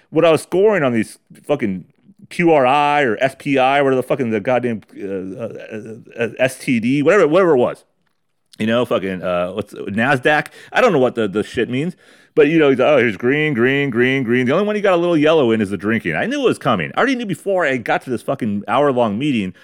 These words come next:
on Zoom that he was gonna question that, 'cause they always do. You know, I, there's the, you tell a doctor you had three beers a day, they're like, "You're an alcoholic." I'm like, "Jesus Christ, what? I never did that." But if you did, that, so that's why it's a fear, almost like, "Oh, how much, how much should I tell this doctor?" I know myself more than they know me.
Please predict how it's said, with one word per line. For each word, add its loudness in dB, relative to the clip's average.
on -2
Zoom 2
that 0
he 2
was 0
gonna 0
question -2
that, -10
'cause -6
they 0
always 2
do. -2
You -6
know, -2
I, -2
there's -2
the, -8
you -6
tell 2
a 2
doctor 0
you 2
had -2
three -2
beers -2
a 0
day, 2
they're 2
like, 2
"You're 2
an 2
alcoholic." 0
I'm -14
like, -18
"Jesus -4
Christ, -6
what? -4
I -4
never 2
did 0
that." 0
But -2
if -6
you -4
did, 2
that, -4
so -8
that's 0
why 2
it's 0
a 0
fear, -2
almost 0
like, -4
"Oh, -8
how 0
much, -8
how -8
much -6
should -8
I -2
tell -6
this -6
doctor?" -8
I -2
know 4
myself 0
more 2
than 2
they 0
know 2
me. -6